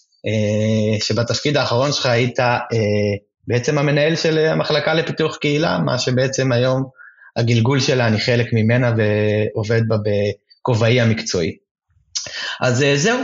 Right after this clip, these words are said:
נתחיל את השאלות, ובעצם השאלה הראשונה, שי, אפרופו הפתיחה שלי, זה משהו אחד שאנשים לא יודעים עליך.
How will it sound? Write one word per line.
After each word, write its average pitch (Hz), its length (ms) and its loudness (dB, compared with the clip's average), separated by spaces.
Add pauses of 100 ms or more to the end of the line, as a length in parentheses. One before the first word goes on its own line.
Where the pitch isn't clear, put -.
נתחיל 170 300 0
את 170 100 -2
השאלות, 131 540 0
ובעצם 123 600 0
השאלה 123 320 0
הראשונה, 147 420 -2
שי, - 140 -2 (1000)
אפרופו 113 420 -2
הפתיחה 117 1120 -2
שלי, 123 360 0 (420)
זה 123 260 0
משהו 185 240 0
אחד 190 180 -4
שאנשים 143 460 0
לא 139 60 0
יודעים 120 360 0
עליך. 98 260 -4